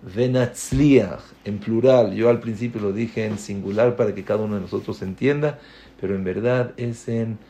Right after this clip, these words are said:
plural. Besat Hashem, ojalá que estos grandes consejos nos ayuden a cada uno de nosotros a poder conectarnos más con la tefilá, poder sentir más la tefilá, y que así Besat Hashem Boreolam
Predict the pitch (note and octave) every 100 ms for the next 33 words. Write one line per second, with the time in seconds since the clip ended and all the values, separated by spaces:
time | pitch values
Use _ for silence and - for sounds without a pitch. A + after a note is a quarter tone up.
0 | _ - - G#2 F#2+ F#2 E2+ - - -
1 | G2 A2 B2 A#2 - A#2+ A2+ - G#2+ G#2
2 | A#2+ A#2+ A#2+ - - - - G#2 A2+ A#2+
3 | A2 A2+ A#2 A#2 - G#2 G2 A2 A#2 A2
4 | F#2+ F#2+ F#2+ F#2+ B2 B2+ A#2+ A2 G#2+ A2
5 | A#2+ A#2 G#2+ F#2 - G#2+ A#2 A#2 G#2+ G#2
6 | G2 G#2 A#2 A2+ G#2 G2 - G#2 G#2+ A2+
7 | A2 G2 F#2+ G#2 B2 - B2 A#2+ - G#2
8 | G#2+ G#2 G#2+ A2 - - - - - G#2
9 | A#2 A#2 A#2+ G#2+ G2 A#2+ C3 B2 A#2+ A#2+
10 | A2+ G2+ G#2+ G#2+ G#2+ A2+ _ - - -
11 | G2+ G#2 G2 - A#2 A2+ G#2 A2 G#2+ G#2
12 | A2 G#2+ G#2 G2 G2 A2+ A2+